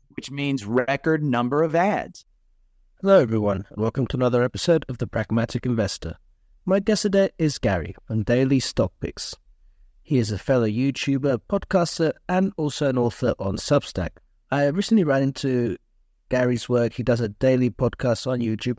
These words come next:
Speaker 2: and I thought it'd be really interesting to bring him on today to talk about his general investing style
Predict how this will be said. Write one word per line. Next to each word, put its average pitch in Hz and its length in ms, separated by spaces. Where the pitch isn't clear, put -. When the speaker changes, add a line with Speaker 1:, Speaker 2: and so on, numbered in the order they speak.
Speaker 2:
and 139 60
I 135 40
thought 175 140
it'd 196 220
be 135 80
really 139 140
interesting 131 460
to 113 120
bring 139 220
him 131 120
on 123 120
today 120 320
to 117 200
talk 170 160
about 151 200
his 123 140
general 123 320
investing 117 460
style 117 460